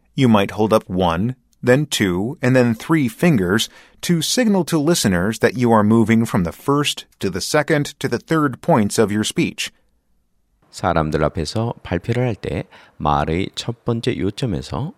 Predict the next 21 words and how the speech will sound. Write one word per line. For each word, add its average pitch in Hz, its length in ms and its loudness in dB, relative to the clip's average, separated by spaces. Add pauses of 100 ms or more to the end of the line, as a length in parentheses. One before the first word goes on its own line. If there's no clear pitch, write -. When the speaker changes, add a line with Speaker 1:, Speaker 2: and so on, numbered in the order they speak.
(160)
Speaker 2:
두 110 160 -4
번째, 92 460 -2 (120)
세 - 280 -2
번째 117 320 -4 (120)
요점으로 82 680 -2 (160)
옮겨가고 87 600 -2
있다는 90 440 -4
신호를 139 500 -2
듣는 92 320 -2
사람들에게 78 680 -4
주기 95 340 -4
위해 85 460 -8 (280)
손가락으로 87 800 -2
한 120 320 -8
개 98 320 -4
그런 73 360 -6
다음, 98 480 -6 (200)
두 98 240 -4
개 95 300 0 (100)
그런 76 260 -4
다음, 87 360 -4